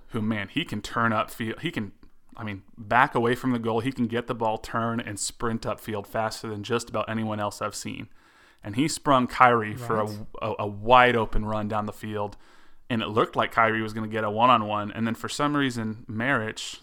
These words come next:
Speaker 1: the Houston keeper, came way off his line, kinda muffed the clearance, and Johnny Russell launched this ball from forty yards out and, and missed the net by, like, maybe a foot and a half.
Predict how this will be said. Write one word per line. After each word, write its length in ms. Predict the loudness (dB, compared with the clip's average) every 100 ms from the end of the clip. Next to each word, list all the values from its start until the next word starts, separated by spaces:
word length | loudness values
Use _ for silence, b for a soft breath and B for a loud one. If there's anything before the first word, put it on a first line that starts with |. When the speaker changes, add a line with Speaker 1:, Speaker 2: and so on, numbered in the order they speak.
| -16
Speaker 1:
the 80 | -10
Houston 420 | -6 -4 -6 -6
keeper, 480 | -6 -6 -4 -4 b b b b b
came 260 | -6 -4 -2 -4 -4 -2
way 540 | 4 6 6 6 6
off 280 | 6 4 2
his 180 | -6 -4
line, 440 | -2 -2 -2 -8 b b b b -4
kinda 320 | 0 4 4
muffed 560 | 2 6 8 8 0
the 60 | -10
clearance, 560 | -6 -2 0 -2 -4 -6
and 200 | -4 0
Johnny 320 | 4 4 4
Russell 380 | 4 2 2 -2
launched 420 | 0 0 0 -2
this 180 | -6 -6
ball 220 | -2 -2
from 180 | -2 -8
forty 400 | -8 0 2 4
yards 320 | 4 4 2
out 260 | 2 2 2
and, 260 | 0 0 0
and 240 | 2 4
missed 260 | 4 2 0
the 80 | 0
net 280 | 2 0 0
by, 100 | 0
like, 280 | 0 -4 -10 _ _ _ _
maybe 720 | -4 0 0 0 -2 -2 -4
a 80 | -6
foot 240 | -4 -4
and 80 | -4
a 60 | -10
half. 360 | -10 -12 -18